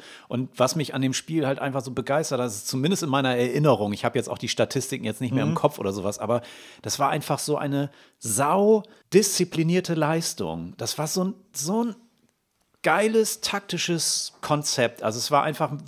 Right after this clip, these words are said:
Speaker 1: wir sind raus, es war jetzt auch, ich meine, Parma, ja, ich, kann man jetzt vielleicht nicht Übermannschaft nennen, aber wenn man jetzt die Namen da
Speaker 2: Mhm.
Speaker 1: durchgeht, wer da damals gespielt
Speaker 2: Ja.
Speaker 1: hat oder wer auch auf der Bank saß,
Speaker 2: <laughs>
Speaker 1: ähm, und dann unsere Truppe dagegen
Speaker 2: Ja.
Speaker 1: stellt, die schon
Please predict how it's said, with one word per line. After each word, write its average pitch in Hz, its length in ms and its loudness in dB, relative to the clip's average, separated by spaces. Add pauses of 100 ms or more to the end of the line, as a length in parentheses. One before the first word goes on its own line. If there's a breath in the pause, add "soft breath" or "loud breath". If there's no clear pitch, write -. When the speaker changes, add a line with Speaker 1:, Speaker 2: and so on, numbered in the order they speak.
(140)
Speaker 1:
wir 147 360 -6
sind 143 300 -4
raus, 208 480 2
es - 180 -6
war 160 100 4
jetzt 170 220 -4
auch, 165 220 -4 (260)
ich - 140 -10
meine, 151 240 -4 (680)
Parma, 180 600 0 (920 soft breath)
ja, 120 380 2
ich, - 240 -12
kann - 100 0
man 160 80 2
jetzt 160 140 0
vielleicht 143 260 2
nicht 147 240 -4
Übermannschaft 127 800 2
nennen, 90 180 -6
aber 101 220 -2
wenn 127 100 4
man 139 160 0
jetzt 131 260 -4
die 135 60 -2
Namen 139 540 0
da 113 100 4
Speaker 2:
Mhm. 110 60 -10
Speaker 1:
durchgeht, 135 420 2
wer 135 160 2
da 131 140 2
damals 131 380 0
gespielt 190 520 0
Speaker 2:
Ja. 110 120 2
Speaker 1:
hat - 300 -4
oder 95 240 -4
wer 90 120 -4
auch 82 100 -4
auf 95 100 -10
der 92 120 -2
Bank 135 260 2
saß, 92 400 -2
Speaker 2:
<laughs> 113 80 0
Speaker 1:
ähm, 123 360 4 (580 loud breath)
und 135 240 2
dann 180 240 4
unsere 170 480 4
Truppe 160 320 0
dagegen 139 420 0
Speaker 2:
Ja. - 80 -2
Speaker 1:
stellt, 95 560 -8
die 110 100 -4
schon 147 280 0